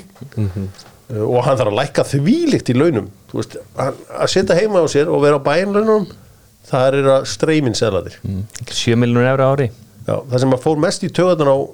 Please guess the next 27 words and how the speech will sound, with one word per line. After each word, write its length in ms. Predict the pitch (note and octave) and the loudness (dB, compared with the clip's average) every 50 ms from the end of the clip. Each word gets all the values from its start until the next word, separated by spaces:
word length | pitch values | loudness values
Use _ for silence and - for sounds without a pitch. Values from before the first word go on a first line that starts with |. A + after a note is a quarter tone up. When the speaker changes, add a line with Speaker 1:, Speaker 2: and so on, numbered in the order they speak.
| - _ _ | -18 _ _
Speaker 2:
leikmönnum 420 | C#3 C3 C#3 D3+ D3+ C#3+ B2+ A#2+ | -2 -2 -2 0 2 0 -2 0
Bayern 300 | A#2+ C#3+ C#3+ A#2+ F#2+ F#2 G2 | 0 0 0 0 0 0 -2
var 100 | G2+ G2 | -2 0
hvað 200 | - B2 A#2+ A2+ | 0 0 0 2
hann 80 | A2 | 0
mikill 240 | A#2+ B2 B2 B2 C#3 | 0 -2 0 0 2
lúði. 240 | C#3+ C3 G2 E2 - - - - - - - - - - - - - - - - - - | 2 2 2 0 -4 -10 -18 -20 -20 -20 -16 -10 -6 -6 -4 -4 -6 -8 -16 -20 -16 -12
Speaker 1:
Já. 160 | - - F#2+ | -6 -2 0
Speaker 2:
Þegar 40 | F#2 G#2 | 0 2
hann 80 | A2 | 2
var 100 | A2 A2 | 2 2
að 140 | A2+ A2+ A2 | 0 0 2
reyna 380 | A#2+ C3+ C#3+ D#3+ F3+ F3 D#3+ C3+ | 2 2 2 2 2 2 2 2
að 60 | A#2 A2 | 2 2
vera 60 | A2 - | 0 -2
cool. 200 | - C3+ A#2+ G2 | -2 -2 -2 -2
Þú 100 | - A#2+ A2+ | -2 -2 -2
veist 100 | A#2+ A#2+ - | -2 0 0
hvernig 200 | D#3 C#3 C3+ A#2+ | 0 0 0 2
þegar 220 | B2 C3 B2 A#2+ | 2 2 2 2
lúði 540 | A#2+ A#2 A#2+ A#2+ C3 D#3 F3+ F3+ E3+ E3+ D#3+ D#3+ | 2 2 4 4 2 2 0 -2 0 2 2 2
er 80 | D3+ C3+ | 2 2
að 60 | C3+ | 0
reyna 160 | C#3+ D3+ D#3+ | 0 2 2
að 60 | D#3+ D3 | 2 2
vera 80 | C#3 - - | 2 0 0
töff? 160 | D#3+ F3 - | -2 -2 -2